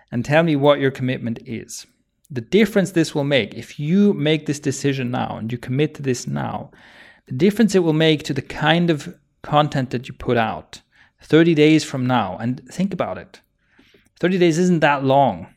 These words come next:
right? If you think back to thirty days ago, it's not that long ago, right?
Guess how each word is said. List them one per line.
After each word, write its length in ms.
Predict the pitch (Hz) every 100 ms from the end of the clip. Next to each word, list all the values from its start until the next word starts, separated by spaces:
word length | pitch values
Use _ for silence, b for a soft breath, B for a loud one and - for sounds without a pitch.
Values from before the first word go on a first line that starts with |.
| _ _ _ 127
right? 100 | 139
If 100 | 143
you 80 |
think 360 | 143 180 175 -
back 340 | 170 180 180
to 140 | - 143
thirty 280 | 160 151 135
days 300 | 135 135 131
ago, 760 | 127 117 165 190 143 113 120 b b
it's 120 | -
not 180 | 190 190
that 160 | 185 143
long 300 | 151 147 120
ago, 320 | 147 113 -
right? 280 | 135 170